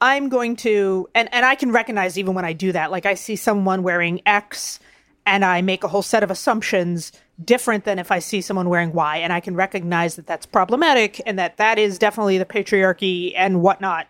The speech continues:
and classism and all of these things playing out in my brain. And I think I can think that at the same time I bring a healthy curiosity, if not doubt, about the choices we make as a society, about what are,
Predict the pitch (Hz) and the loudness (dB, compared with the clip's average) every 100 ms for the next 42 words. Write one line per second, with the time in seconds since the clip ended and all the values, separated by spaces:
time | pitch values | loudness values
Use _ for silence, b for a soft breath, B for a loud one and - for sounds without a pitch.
0 | _ 220 185 - 226 226 214 208 208 262 | _ -2 -2 2 0 0 0 4 4 4
1 | 247 208 202 214 190 - 190 180 175 180 | 2 -4 -4 -4 -4 -4 -4 -2 0 0
2 | 208 190 156 156 185 b b b b b | 2 2 0 0 -4 b b b b b
3 | b - 277 277 214 202 190 - 226 202 | b 2 4 4 2 2 -2 -2 -4 -4
4 | 196 - 254 - 208 190 185 185 - 226 | -6 -6 -6 -2 0 0 -4 -10 -6 -4
5 | 226 233 208 196 180 185 - b b - | -4 -4 -2 0 0 -4 -6 b b -2
6 | 190 185 190 190 185 196 196 190 180 185 | 0 2 2 0 -2 -2 -2 0 -4 -2
7 | - 233 233 214 196 - b b b _ | -2 -2 -2 -8 -8 -10 b b b _
8 | _ _ _ _ _ _ _ - - 262 | _ _ _ _ _ _ _ -14 -2 2
9 | 220 220 202 202 - 240 240 254 214 - | 4 4 4 2 0 -4 -4 -4 -4 -2
10 | 202 196 190 196 190 185 - - - 180 | 0 0 -2 0 0 0 -4 -6 -2 0
11 | 185 - - _ 170 190 - - 233 214 | 0 -4 -16 _ -6 -6 -4 -2 -2 0
12 | 208 156 180 175 165 170 - 143 - 190 | -4 -2 0 0 0 -2 -6 -10 -8 -8
13 | - - 180 180 175 170 170 170 175 170 | -6 0 2 2 0 -4 -4 -2 0 -2
14 | 180 180 185 - 190 170 165 170 | -2 0 0 0 0 2 2 0